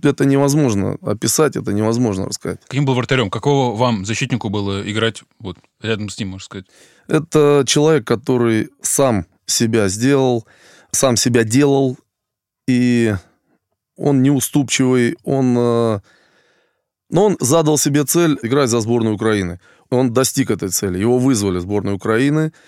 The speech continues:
Speaker 1: Он стал вратарем номер один в Ц С К. У него все давалось через работу, все давалось через труд,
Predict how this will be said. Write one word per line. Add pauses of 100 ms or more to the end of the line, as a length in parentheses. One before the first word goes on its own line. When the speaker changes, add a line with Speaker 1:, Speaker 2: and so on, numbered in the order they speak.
(220)
Speaker 1:
Он
стал
вратарем
номер
один
в
Ц
С
К. (680)
У
него
все
давалось
через
работу,
все
давалось
через
труд,